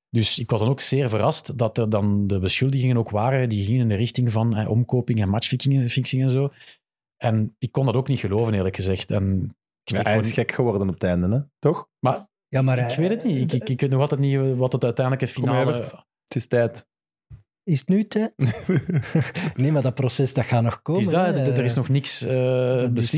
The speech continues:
Speaker 3: is
Speaker 1: uiteindelijk, of, of nog geen, nog geen oordeel geveld.
Speaker 2: En jij hebt geen inside info?
Speaker 3: Ja, tuurlijk heb ik veel inside info daarover. Ehm, en ik ga daar ooit wel eens een, een heel leuke podcast over maken, denk ik.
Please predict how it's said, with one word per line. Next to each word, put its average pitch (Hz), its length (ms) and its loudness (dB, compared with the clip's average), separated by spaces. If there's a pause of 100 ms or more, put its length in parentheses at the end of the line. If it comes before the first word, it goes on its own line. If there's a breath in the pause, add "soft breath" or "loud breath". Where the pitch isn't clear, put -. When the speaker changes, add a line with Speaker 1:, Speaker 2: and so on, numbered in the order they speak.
Speaker 3:
is - 60 -6
Speaker 1:
uiteindelijk, 175 400 0
of, 135 160 0
of 127 160 -2
nog 127 140 0
geen, 127 260 2
nog 117 140 0
geen 117 180 -2
oordeel 127 320 2
geveld. 131 500 -2
Speaker 2:
En 117 100 -2
jij 123 100 2
hebt 143 140 -6
geen 165 220 0
inside 160 460 0
info? 110 420 -2 (260)
Speaker 3:
Ja, - 260 -2
tuurlijk 160 300 0
heb 170 120 0
ik 160 120 0
veel 135 240 0
inside 127 440 0
info 135 260 2
daarover. 117 760 0 (160)
Ehm, 113 440 2
en 131 120 2
ik 117 120 0
ga 120 100 2
daar 113 200 2
ooit 131 200 0
wel 139 140 2
eens 139 140 2
een, 131 220 2
een 127 120 0
heel 113 180 0
leuke 135 280 0
podcast 147 520 -2
over 135 260 0
maken, 117 300 0
denk 113 240 0
ik. - 260 -6